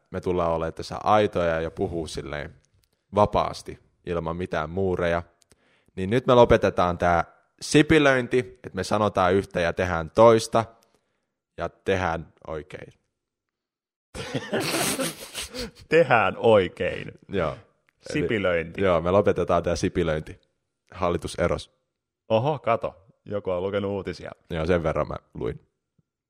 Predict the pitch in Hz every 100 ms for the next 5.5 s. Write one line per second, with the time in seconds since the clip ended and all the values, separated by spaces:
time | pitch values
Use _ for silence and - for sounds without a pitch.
0 | _ - 104 95 90 92 92 92 101 -
1 | 78 78 87 95 98 98 92 85 87 85
2 | 107 104 95 90 82 80 - 80 85 85
3 | 82 - - - - 90 90 80 85 82
4 | 85 80 76 76 76 - - - _ -
5 | 92 139 - 95 80